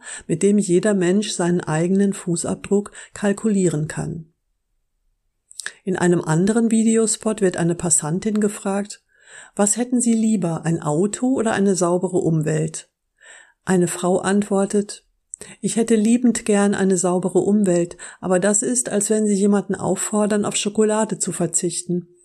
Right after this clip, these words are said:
Ich liebe mein Auto.“ Ein Text wird eingeblendet, dass B P nun sauberes Benzin verkaufe. Dann kommt das Logo von B P mit der Sonnenblume. It's a start.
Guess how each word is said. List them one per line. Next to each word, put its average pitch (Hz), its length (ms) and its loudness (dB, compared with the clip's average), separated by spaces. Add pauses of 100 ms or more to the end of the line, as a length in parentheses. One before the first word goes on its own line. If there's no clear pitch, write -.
(160)
Ich - 160 -6
liebe 240 300 2
mein 165 240 -4
Auto.“ 165 560 -2 (1300)
Ein 175 160 -2
Text 208 360 -2
wird 202 140 2
eingeblendet, 208 880 0 (320)
dass 175 160 0
B 180 160 2
P 202 320 2
nun 214 280 4
sauberes 190 600 2
Benzin 214 500 0
verkaufe. 170 800 -4 (800)
Dann 180 180 2
kommt 208 300 2
das 180 140 0
Logo 202 360 4
von 196 240 0
B 175 140 4
P 202 260 2
mit 202 140 2
der 185 80 2
Sonnenblume. 160 840 0 (400)
It's 214 220 0
a 180 80 -4
start. 160 800 -6